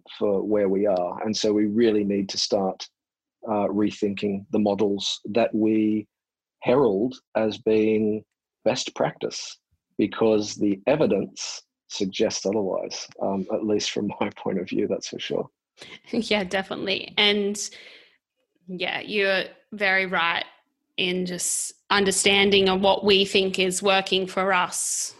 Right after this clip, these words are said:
Speaker 2: and being able to let that go, which is the hardest thing. Change comes with letting go, and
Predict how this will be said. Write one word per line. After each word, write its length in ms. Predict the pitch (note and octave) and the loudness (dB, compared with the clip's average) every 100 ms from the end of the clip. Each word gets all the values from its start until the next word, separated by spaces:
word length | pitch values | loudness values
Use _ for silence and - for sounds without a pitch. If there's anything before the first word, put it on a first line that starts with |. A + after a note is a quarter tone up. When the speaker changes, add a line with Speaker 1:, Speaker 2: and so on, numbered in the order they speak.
| - | -2
Speaker 2:
and 440 | F#3+ G3 F#3+ F#3+ F3+ - _ _ | 2 4 4 0 -4 -8 _ _
being 220 | G#3+ G#3 | 2 4
able 320 | G3 G3+ G3 G3+ | 4 2 2 0
to 160 | G#3+ | 2
let 300 | F#3+ F#3+ - | 4 2 2
that 280 | F#3 F3+ F#3 | 2 2 0
go, 400 | F#3+ F#3 F#3 F3+ - - _ - | 0 2 2 0 -6 -20 _ -2
which 220 | G3 F#3 | -2 0
is 120 | F#3+ | 0
the 100 | F#3 | 0
hardest 480 | G3 G3 G3 F#3 - | 2 4 2 0 0
thing. 420 | G#3+ G3+ F#3 F#3 | 4 4 2 0
Change 540 | F#3 G3 F#3+ F#3+ F#3+ - | 0 4 4 4 0 0
comes 320 | G#3 G3+ F#3+ | 0 0 0
with 160 | F#3 F#3+ | -2 0
letting 280 | G3 F#3+ | 2 2
go, 340 | G3+ G#3 F#3+ F#3 | 2 2 2 0
and 260 | F3+ F#3 | -2 -6